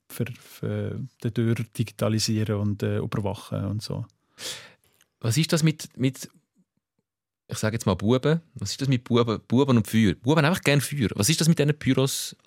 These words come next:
Speaker 2: im Stadion? Warum ist das so wichtig
Speaker 1: Ja.
Speaker 2: für eine Fankurve?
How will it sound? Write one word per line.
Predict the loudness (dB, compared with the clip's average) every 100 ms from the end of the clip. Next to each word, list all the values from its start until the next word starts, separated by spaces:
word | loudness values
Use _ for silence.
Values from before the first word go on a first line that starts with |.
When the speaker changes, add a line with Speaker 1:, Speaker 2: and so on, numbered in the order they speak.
| _ _ -4
Speaker 2:
im | 0
Stadion? | 0 0 0 -2 -6 -8 -16 _ _ _ _ 0
Warum | 2 4
ist | 4
das | 2 0
so | 0 2 2
wichtig | 0 -4
Speaker 1:
Ja. | -2
Speaker 2:
für | -2
eine |
Fankurve? | 0 0 -2 -2 -4 -4 -8